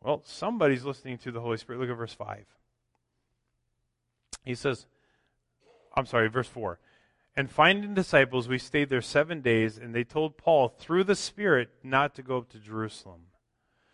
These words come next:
So these disciples had got a word from the Sp-, Holy Spirit working in their lives to inform Paul, "Paul, if you go right now,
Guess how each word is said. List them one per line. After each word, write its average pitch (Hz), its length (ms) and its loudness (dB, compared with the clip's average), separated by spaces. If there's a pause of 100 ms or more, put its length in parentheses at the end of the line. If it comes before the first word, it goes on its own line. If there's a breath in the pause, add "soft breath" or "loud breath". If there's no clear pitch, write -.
(200)
So - 180 -2
these 160 220 2
disciples 143 720 0
had 131 260 2
got 143 240 8
a 123 160 4
word 151 380 0
from 156 160 -12
the 131 100 -8
Sp-, - 240 -18
Holy 160 220 0
Spirit 143 240 -6
working 147 360 -6
in 160 140 -6
their 156 160 0
lives 113 400 2 (400)
to 131 100 -2
inform 131 400 -6
Paul, 127 260 4
"Paul, 147 280 2
if 131 220 -4
you 170 100 -6
go 170 300 2
right 151 180 2
now, 135 460 -4